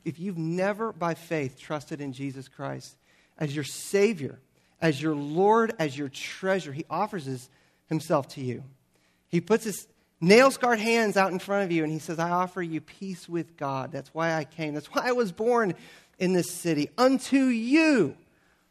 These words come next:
and for you, I've come to offer a peace like no other." So these shepherds, man, they, they see the heavenly host and they are just singing all around them. And then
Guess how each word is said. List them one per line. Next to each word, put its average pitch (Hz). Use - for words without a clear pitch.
and 180
for 233
you, 190
I've 156
come 165
to -
offer 160
a 135
peace 151
like 147
no 156
other." 127
So 160
these 170
shepherds, 165
man, 147
they, 160
they 151
see 147
the 131
heavenly 139
host 135
and 131
they 143
are 131
just -
singing 160
all 151
around 143
them. 131
And 143
then 170